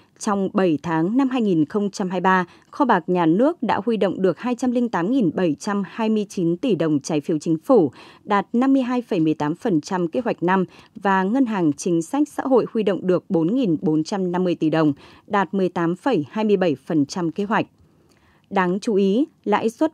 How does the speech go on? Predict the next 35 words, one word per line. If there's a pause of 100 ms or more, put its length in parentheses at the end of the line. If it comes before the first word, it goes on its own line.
huy
động
trái
phiếu
chính
phủ
của
Kho
bạc
Nhà
nước (100)
tại
thời
điểm
cuối
tháng
bảy (260)
giảm
từ
năm (160)
đến
hai
mươi
điểm (160)
cơ
bản (200)
so
với
cuối
tháng
sáu. (500)
Về
giao
dịch (320)
thứ